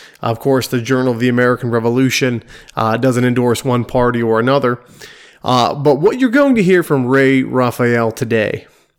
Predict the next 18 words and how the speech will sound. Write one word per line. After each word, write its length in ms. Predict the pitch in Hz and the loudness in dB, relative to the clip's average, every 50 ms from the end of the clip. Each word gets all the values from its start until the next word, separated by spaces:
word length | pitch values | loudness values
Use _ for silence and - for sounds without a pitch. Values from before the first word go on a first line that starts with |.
| - - - - - - _ _ | -20 -20 -20 -20 -20 -20 _ _
is 200 | - 143 135 110 | -2 0 0 2
a 120 | 127 131 127 | 2 0 0
very 380 | 113 120 165 196 214 214 226 | 2 2 2 4 4 2 0
clear-cut, 760 | - - - 147 143 139 131 - - - 113 73 - - - - - _ _ _ _ _ _ _ _ _ _ _ _ - | 0 -4 -2 0 2 2 2 0 -4 -6 -6 -6 -6 -8 -12 -20 -20 _ _ _ _ _ _ _ _ _ _ _ _ -10
uh, 400 | - 123 120 117 113 110 107 - - - | -6 -4 -2 0 0 -2 -2 -6 -8 -12
very, 840 | 131 107 135 151 160 170 175 175 170 165 165 160 156 156 151 - - - - - - - - - _ _ _ _ _ _ _ _ _ _ _ _ _ _ | -8 -2 0 2 4 4 4 2 2 2 2 2 0 -2 -2 -4 -10 -20 -20 -18 -18 -18 -20 -20 _ _ _ _ _ _ _ _ _ _ _ _ _ _
uh, 140 | - 120 123 | -6 -6 -6
nuanced 880 | - - 131 131 160 196 202 180 180 175 165 151 156 165 160 - - - - | -4 -4 0 0 2 2 2 2 0 2 2 0 0 -2 -2 -4 -6 -6 -6
and 180 | 131 127 117 117 | -4 -2 -2 -2
informed 560 | 110 - - - 151 143 139 151 151 139 120 | -4 -4 -4 -2 0 2 4 2 2 0 -2
view 580 | 110 107 120 120 123 120 107 104 107 113 110 - - - - - - - | -4 -4 -2 0 0 0 0 0 -2 -4 -4 -8 -14 -20 -20 -20 -14 -6
of 160 | - 120 117 | -6 -2 -2
impeachment 600 | 120 117 - - - 160 143 - - 139 135 139 | -2 -4 -4 -4 -4 -4 -4 -2 -2 -4 -4 -4
from 160 | - 139 127 120 | -4 -4 -4 -4
an 80 | 123 - | -4 -2
eighteenth 500 | - 135 135 - - - 135 131 131 - | -2 -4 -4 -4 -4 -4 -4 -4 -4 -4
century 500 | - - 135 120 113 - - 117 113 107 | -6 -4 -4 -4 -4 -6 -6 -6 -6 -6
perspective. 760 | - - 113 - - - 113 110 - - - - - - | -6 -8 -8 -8 -6 -6 -6 -6 -6 -8 -10 -10 -10 -14